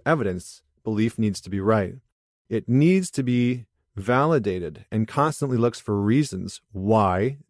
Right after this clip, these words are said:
it is true, why that belief is true. And when people believe, they are often on a constant journey of looking for the evidence to believe that it's true, or to be worried that their belief is somehow wrong,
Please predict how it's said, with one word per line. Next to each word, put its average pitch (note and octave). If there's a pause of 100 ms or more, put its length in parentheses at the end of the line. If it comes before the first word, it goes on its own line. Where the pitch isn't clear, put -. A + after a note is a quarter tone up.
(220)
it G#2
is G2
true, G3
why F2+
that F2+
belief F#2+
is -
true. - (560)
And B2
when C3
people G3+
believe, A2 (180)
they B2
are A2+
often A#2
on A2
a G2
constant D#3+
journey C3 (440)
of G2
looking B2+
for A#2+
the G#2
evidence G#2+
to G#3+
believe G2+ (100)
that G#2+
it's F#2
true, - (420)
or A#2+ (280)
to C3+
be C3+
worried G#2+
that A2+
their G#2
belief G2
is A2+
somehow G2
wrong, G2+